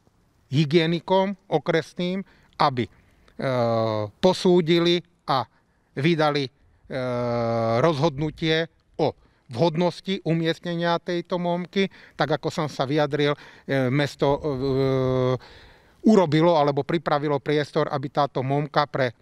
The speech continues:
to súkromné zdravotné zariadenie, ktoré ho bude prevádzkovať, bola, e, v areáli amfiteátra. Potom som sa dozvedel z okresného úradu, že druhá momka, mobilný autobus, je dole, e, na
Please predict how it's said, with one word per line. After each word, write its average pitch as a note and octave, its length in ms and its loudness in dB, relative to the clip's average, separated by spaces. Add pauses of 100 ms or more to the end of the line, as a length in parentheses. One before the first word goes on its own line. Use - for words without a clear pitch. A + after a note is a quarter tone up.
to - 80 -8
súkromné D3 480 -2
zdravotné C#3 480 -2
zariadenie, C#3 720 0 (480)
ktoré C3 480 -2
ho C3+ 80 -2
bude C3 240 -2
prevádzkovať, C3+ 880 -2
bola, B2+ 320 0
e, A#2+ 720 -6
v - 120 -14 (440)
areáli C3+ 400 2
amfiteátra. D#3+ 880 0 (320)
Potom C#3+ 240 -4
som C#3+ 160 -4
sa C#3 160 -4
dozvedel C3+ 400 -2
z B2 80 -2
okresného C3+ 480 -4
úradu, C3+ 400 0
že B2 160 -6
druhá C#3 320 0
momka, C#3+ 480 2 (880)
mobilný D3 400 4
autobus, C3+ 640 0 (320)
je C3 320 0
dole, C3 440 -2
e, - 40 -20 (960)
na A#2+ 240 -2